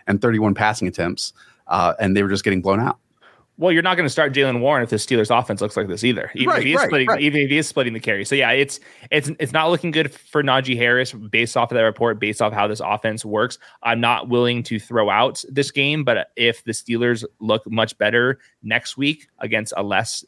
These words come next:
Speaker 2: potent defense, I would also not be surprised. But we're without Deontay Johnson right now. Like,
Speaker 1: Yeah,
Speaker 2: George Pickens,
Speaker 1: big
Speaker 2: like,
Speaker 1: deal.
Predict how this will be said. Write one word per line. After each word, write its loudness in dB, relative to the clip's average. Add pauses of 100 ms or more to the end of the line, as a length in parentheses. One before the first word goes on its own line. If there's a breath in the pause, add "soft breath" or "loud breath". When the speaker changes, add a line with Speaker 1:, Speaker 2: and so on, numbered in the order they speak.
(140)
Speaker 2:
potent -2
defense, 0
I 0
would 0
also 0
not -2
be -4
surprised. -2
But -4 (580 soft breath)
we're 2
without 2
Deontay 0
Johnson 0
right 0
now. -10
Like, -4
Speaker 1:
Yeah, 2
Speaker 2:
George 2
Pickens, 0
Speaker 1:
big -6
Speaker 2:
like, 4
Speaker 1:
deal. 2